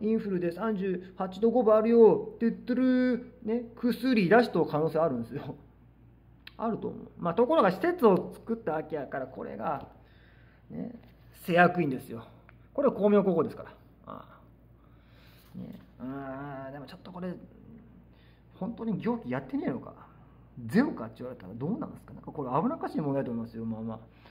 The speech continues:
まあ、ただこの形で言ったら、まあ、これはもう施薬院やから、光明皇后やから違うと。まあ、まあ、それでいいと思いますけども、ちょっと、でも、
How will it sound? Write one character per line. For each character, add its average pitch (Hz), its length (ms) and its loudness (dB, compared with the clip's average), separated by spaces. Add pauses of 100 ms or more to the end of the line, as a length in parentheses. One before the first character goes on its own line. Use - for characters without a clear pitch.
(200)
ま - 80 -6
あ、 - 20 -4
た - 60 6
だ 180 80 6
こ 196 120 2
の 233 120 6
形 254 420 4
で 220 60 -6
言 262 100 -6
っ - 20 -8
た 277 100 4
ら、 196 80 6
ま 180 80 4
あ、 - 20 0
こ 180 100 2
れ 180 40 4
は 170 40 2
も 147 60 -2
う - 20 -2
施 156 80 -4
薬 185 260 2
院 160 60 2
や 127 80 2
か 139 80 0
ら、 127 400 0
光 165 160 2
明 180 160 4
皇 202 220 4
后 226 80 6
や 135 100 2
か 165 80 0
ら 175 80 0
違 - 220 -6 (100)
う 139 100 -2
と。 139 140 -10 (260)
ま 135 140 -10
あ、 123 60 -14 (720)
ま 131 80 -14
あ、 - 20 -18
そ 151 80 -12
れ 151 80 -6
で 208 60 -2
い - 40 -8
い - 20 -10
と 143 80 -4
思 147 100 -4
い - 20 -6
ま 170 120 -6
す 156 60 -16
け 113 80 -14
ど 95 120 -14
も、 92 120 -14
ち - 80 -18
ょ - 40 -20
っ - 40 -20 (140)
と、 - 200 -12
で 131 60 -10
も、 127 120 -10